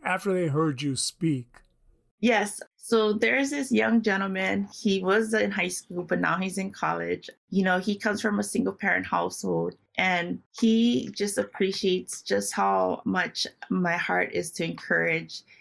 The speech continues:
Speaker 2: youth and just my openness about the things that I've been through. Some of the stories that I share with them, it's, it's more personal. It's not something I, I, I share, like, in a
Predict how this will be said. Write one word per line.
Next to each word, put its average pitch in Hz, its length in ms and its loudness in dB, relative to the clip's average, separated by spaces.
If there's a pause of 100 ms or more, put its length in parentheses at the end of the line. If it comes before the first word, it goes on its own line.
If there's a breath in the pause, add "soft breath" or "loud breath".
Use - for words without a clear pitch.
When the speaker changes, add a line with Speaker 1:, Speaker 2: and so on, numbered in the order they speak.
(140 soft breath)
Speaker 2:
youth 170 440 0 (460)
and 170 260 -2
just 240 340 0
my 196 420 2
openness 196 640 -2
about 165 340 -2
the 180 100 -4
things 165 280 -4
that 165 120 0
I've 160 240 -4
been 185 240 0
through. 170 340 -4 (360 loud breath)
Some 233 220 6
of 247 60 6
the 240 220 4
stories 214 440 0
that 175 140 2
I 175 80 -2
share 196 260 0
with 208 140 -2
them, 175 220 0
it's, 165 320 -8
it's - 200 -4
more 185 220 2
personal. 196 460 0
It's 196 100 -4
not 170 160 0
something 175 380 -2
I, 151 220 -2 (420 soft breath)
I, 160 300 2
I 156 120 0
share, 165 520 0 (280)
like, 147 280 2
in 170 120 2
a 156 140 0